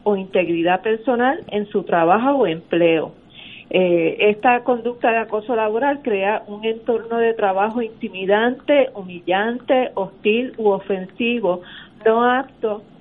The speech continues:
para que la persona razonable pueda ejecutar sus funciones o tareas de forma normal. Es importante que la gente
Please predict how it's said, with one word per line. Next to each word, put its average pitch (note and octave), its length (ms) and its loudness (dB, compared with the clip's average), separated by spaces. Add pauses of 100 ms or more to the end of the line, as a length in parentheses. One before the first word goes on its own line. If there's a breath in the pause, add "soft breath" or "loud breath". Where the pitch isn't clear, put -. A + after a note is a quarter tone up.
(160)
para G3 280 0
que G3+ 160 -2
la F3 120 -4
persona F#3 480 -4
razonable A#3 680 0
pueda G3 460 0
ejecutar A3 580 -2
sus A#3+ 180 -4
funciones F#3 600 -2
o G#3 60 -2
tareas F#3+ 400 2
de E3 120 0
forma D3+ 400 -4
normal. - 420 -6 (460 loud breath)
Es G3+ 160 6
importante B3 680 2
que F3 160 -6
la E3 160 -2
gente G3+ 760 0